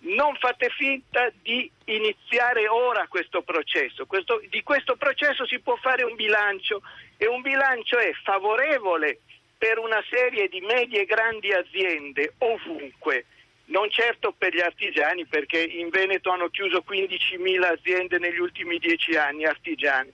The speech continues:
ma è sfavorevole ai lavoratori. Ecco il secondo punto, il bidone pieno di veleni.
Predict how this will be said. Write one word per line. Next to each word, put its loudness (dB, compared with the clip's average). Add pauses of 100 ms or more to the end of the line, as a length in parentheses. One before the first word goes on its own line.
(380)
ma 2
è 2 (200)
sfavorevole 2
ai 0
lavoratori. -2
Ecco 2
il -2
secondo 0
punto, -4
il -2
bidone 0
pieno -2
di -12
veleni. -4